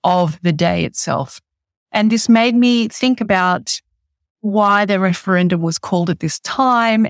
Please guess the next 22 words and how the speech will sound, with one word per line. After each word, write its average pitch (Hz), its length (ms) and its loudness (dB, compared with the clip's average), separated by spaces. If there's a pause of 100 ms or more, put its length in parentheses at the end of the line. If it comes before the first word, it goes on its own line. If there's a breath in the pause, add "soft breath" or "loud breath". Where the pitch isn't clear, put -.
and 175 640 0 (680)
how 202 540 0
has 196 360 -2
the - 80 -2
Mercury 185 520 0
aspect 175 580 -4
been 165 400 0
traveling 160 540 -4
during 156 320 -2
the 151 80 -6
year. 151 320 -2 (840)
I 190 300 0
went 220 640 -2 (180)
and 190 540 0
looked 190 520 -4
at 170 540 -2
the 165 760 0 (120)
aspects - 840 -8 (1600)
for 214 120 0
the 196 100 0
whole 202 360 0
year 160 400 -2